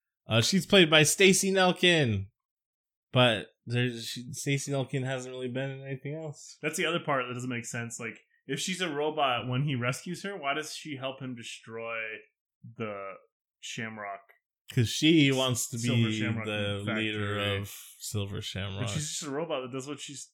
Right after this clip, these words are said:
Speaker 2: told?
Speaker 1: I don't know.
Speaker 2: <laughs>
Speaker 1: It was just a shocking twist.
Speaker 2: <laughs>
Speaker 1: Uh, yeah, I like her a lot, though. She's got, like, young Shelley Duvall vibes, maybe a little bit of Winona Ryder,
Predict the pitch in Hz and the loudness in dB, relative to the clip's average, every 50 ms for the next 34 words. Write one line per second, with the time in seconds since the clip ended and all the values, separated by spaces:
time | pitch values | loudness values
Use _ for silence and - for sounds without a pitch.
0 | _ _ _ _ _ _ - - 185 196 247 320 359 453 - _ - - - - | _ _ _ _ _ _ -20 -18 -16 -14 -14 -14 -16 -18 -20 _ -20 -20 -20 -20
1 | _ _ _ _ - - - _ _ - 120 110 117 107 92 95 92 95 98 104 | _ _ _ _ -20 -20 -20 _ _ -6 -4 -2 -2 -2 -2 -4 -4 -6 -6 -8
2 | - _ _ - - - 147 139 - - 117 127 131 127 135 127 - - 104 98 | -10 _ _ -18 -8 -6 -4 -4 0 2 2 2 4 4 2 0 0 0 -2 -2
3 | - 107 101 98 - 98 98 95 - - 101 101 104 - - - 190 190 196 190 | 0 0 0 -2 -2 -6 -8 -8 -6 -6 -4 -4 -4 -2 0 2 4 4 4 4
4 | 233 247 247 247 - - 262 - 214 190 - - - - - _ _ _ _ _ | 2 2 2 0 0 -2 -2 -6 -6 -8 -8 -10 -10 -10 -10 _ _ _ _ _
5 | _ _ _ _ - - 127 135 131 127 123 127 127 131 135 135 135 135 143 151 | _ _ _ _ 0 6 8 10 10 10 8 6 4 6 8 8 10 10 10 8
6 | 160 160 - - 127 117 113 113 123 - - 117 113 - - 117 110 113 117 113 | 6 6 6 6 6 8 8 6 6 6 6 4 4 4 2 2 4 4 4 4
7 | 110 110 107 107 110 113 110 110 107 - - 117 110 107 101 110 107 101 110 110 | 4 2 2 2 4 4 4 4 4 4 6 6 6 6 6 6 4 4 6 6
8 | 110 110 110 110 110 110 110 110 110 110 110 110 110 110 107 104 - - 123 123 | 6 6 6 4 2 2 4 4 6 6 6 6 6 4 2 0 0 2 4 6
9 | 117 110 110 107 110 110 107 110 107 110 107 110 110 113 113 113 107 107 110 113 | 6 6 4 4 0 -2 -2 0 -2 0 2 4 4 6 6 4 4 2 4 4
10 | 113 113 113 117 117 113 120 | 4 6 6 6 6 6 6